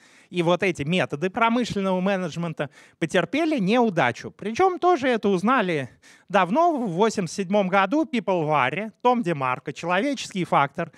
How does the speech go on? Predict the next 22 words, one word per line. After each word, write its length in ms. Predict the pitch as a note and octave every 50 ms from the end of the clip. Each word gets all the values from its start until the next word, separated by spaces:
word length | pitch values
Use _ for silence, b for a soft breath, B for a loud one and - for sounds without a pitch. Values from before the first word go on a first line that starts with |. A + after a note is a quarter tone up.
| B B B B _
Книга 400 | G#3 A#3 D4+ E4+ C#4 A3+ F#3+ F#3+
актуальна, 480 | F#3 - - A#3 C4 D4 D4 B3 A3 -
до 360 | D#3+ D#3 D#3+ C#3+ G#3+ B3+ D4
сих 220 | - - G#3+ -
пор 220 | - C4 B3+ A3+ G3
актуальна, 600 | F3+ - _ - F#3 G3 B3 D4+ D#4 D#4+ D#4+ A#3+
читайте. 640 | - - A#3 - C3+ G#2 G2+ G#2+ - - - - _ B B B B B B B B B -
Вот. 280 | F3+ F3 D#3 C3 - -
Хотя 340 | F#3 F#3+ - - G4 G#4
в 60 | D#4+ A#3
девяностых 720 | A#3+ A3+ A#3 A#3 C#4+ E4+ F4+ - - - C#4+ C4+ - - G3
группа 400 | - D3 F#3+ A#3+ C#4+ C4 - G3
товарищей, 800 | - F3+ D#3+ D#3 C#3+ B2+ C3 C3 D#3+ - - - A#3 A3+ A3 - _ _ _ B B B B B B B -
э, 480 | D#3 D#3 D#3 D#3 D#3+ D#3 D3+ D3 - -
гуру 540 | - E3+ G#3 G3 D#3+ C3+ C3 C3 D3 D3 - _ _ -
реальных, 540 | D3+ D#3+ F#3 F3 D#3+ D3+ D#3 D3+ D3 -
которых 420 | - E3 D3+ - F3+ E3+ D#3+ C#3+ -
собрали 440 | - E3 D#3+ D3 E3 D#3+ D3+ C#3 C#3
в 80 | B2
Rational, 500 | - D#3+ D3+ D#3+ - C4+ C4 C4+ C4+ A#3+
попробовала 680 | - A3 F#3 - B3 A#3+ A#3 G#3+ F3+ E3+ F#3+ F#3 F#3 F3+
таки, 520 | D#3 F3+ E3 - - F#3+ F#3 F3 D3+ C3+